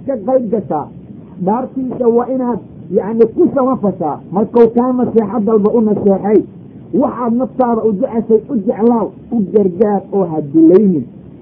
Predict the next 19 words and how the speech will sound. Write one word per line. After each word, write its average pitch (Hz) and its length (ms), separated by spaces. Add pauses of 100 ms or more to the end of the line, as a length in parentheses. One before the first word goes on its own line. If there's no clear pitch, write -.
(100)
Dhibkiisa 240 680
ha 190 160
ka 262 220
shaqaynin, 214 640 (260)
xumaan 247 400
ha 220 120
gaarsiinin 214 800
iyo 226 260
wax 320 200 (100)
uu 262 240
kahanayo 208 500 (220)
ha - 120
iskala 240 460
weynaanin. 202 680 (480)
Ha 196 160
ka - 240
haajirin 214 600 (220)
saddex 254 420
maalmood 220 460